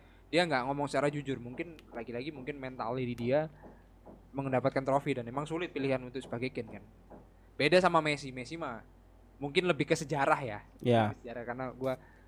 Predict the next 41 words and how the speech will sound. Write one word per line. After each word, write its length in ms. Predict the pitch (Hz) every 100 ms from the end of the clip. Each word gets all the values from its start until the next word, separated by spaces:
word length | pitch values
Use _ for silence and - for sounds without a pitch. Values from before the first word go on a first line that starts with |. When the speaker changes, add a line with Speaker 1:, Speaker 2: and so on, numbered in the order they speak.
| -
Speaker 1:
gua 160 | - 175
masih 220 | 165 160
bisa 160 | 147 143
ngelepas 640 | 135 131 - 131 123 -
karena 240 | - 113 127
gua 220 | 127 123
udah 160 | 120 110 110
ngasih, 340 | 113 - 117 - - - - - -
ngasih 200 | 117 120
banyak 240 | 117 120 110
piala 280 | 131 127
di 80 | 127
situ. 160 | 123 120
Tapi 160 | 151
kalau 240 | 202 214 -
Kane 320 | 240 240 -
apa 220 | - 214
yang 120 | 226 170
dilepas? 360 | 147 - 117 - - - -
Cuman 300 | - 180 196
no-, 200 | 190 190 - -
memensiunkan 760 | 190 185 190 180 190 190 185 185
nomor 320 | 180 170 170
punggung 240 | 180 156
dia 240 | 147 151 180
kan 80 |
nggak 160 | 269 127
mungkin 320 | 160 143 110
gitu 160 | 104 -
kan. 160 | 110 - - - - - - -
Jadi 240 | 127 139
ya 320 | 113 107 - - - -
mau 160 | 113
nggak 140 | 117 110
mau 320 | 151 170 156 - - - - -
secara 400 | - - 123 123
spesifik 400 | - 127 135 160
situasinya 560 | - 135 131 117 139 151
cukup 300 | 127 120 -
pelik 300 | 131 135
gitu. 80 | -